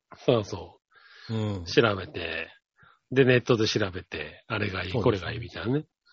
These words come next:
Speaker 2: うん。
Speaker 1: で、ネットで調べると大体、あの、あるんだよね、ちゃんとね。うん。
Speaker 2: そうですね。あの、
Speaker 1: でね。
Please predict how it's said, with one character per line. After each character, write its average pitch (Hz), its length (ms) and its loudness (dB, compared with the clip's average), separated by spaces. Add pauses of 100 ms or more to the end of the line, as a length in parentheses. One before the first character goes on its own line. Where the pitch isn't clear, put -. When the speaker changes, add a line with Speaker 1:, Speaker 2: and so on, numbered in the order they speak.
(280)
Speaker 2:
う 127 60 -4
ん。 - 20 4
Speaker 1:
で、 143 80 8
ネ 147 80 8
ッ 151 80 2
ト 196 80 8
で 196 80 8
調 185 160 6
べ 185 100 4
る 151 80 2
と 117 60 -8
大 151 240 4
体、 165 240 2
あ 156 140 0
の、 143 220 4
あ 156 60 8
る 135 120 4
ん 101 80 -2
だ 80 80 -10
よ 85 80 -12
ね、 147 140 -2
ち - 80 -6
ゃ 98 60 -4
ん 90 60 -12
と 98 120 -6
ね。 117 200 2 (240)
う 107 80 -2
ん。 92 80 -6 (260)
Speaker 2:
そ 147 140 0
う 110 40 2
で 95 80 2
す - 140 -14
ね。 117 300 -6 (340)
あ 117 220 6
の、 104 200 2
Speaker 1:
で 101 120 2
ね。 113 140 -8